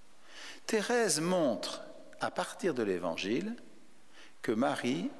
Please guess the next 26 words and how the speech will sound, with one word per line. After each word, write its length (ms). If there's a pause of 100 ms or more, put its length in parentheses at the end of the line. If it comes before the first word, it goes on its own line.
(120)
est 80
la 100
plus 220
grande 520 (280)
dans 100
le 60
royaume 360
des 120
cieux. 360 (1700)
Pourquoi ? 920
Parce 180
qu'elle 180
est 40
la 120
plus 160
petite. 520 (3000)
Elle 100
est 80
la 120
plus 200
proche 440
de 120
Jésus 560 (360)
dans 180
son 400 (100)
humiliation. 800